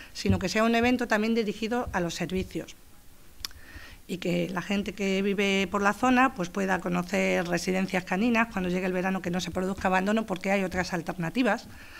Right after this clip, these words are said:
eh, que conozcan distintos centros veterinarios,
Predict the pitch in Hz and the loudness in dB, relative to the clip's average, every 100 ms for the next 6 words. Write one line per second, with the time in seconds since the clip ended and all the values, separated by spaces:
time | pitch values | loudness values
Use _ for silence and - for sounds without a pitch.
0 | - - - 196 190 185 180 185 180 196 | -16 -16 -4 0 2 0 -2 2 4 4
1 | 202 190 180 180 196 185 180 196 185 180 | 2 0 -2 -2 -2 -2 -2 -2 2 0
2 | 175 170 175 240 233 208 214 | 0 0 6 6 6 2 -2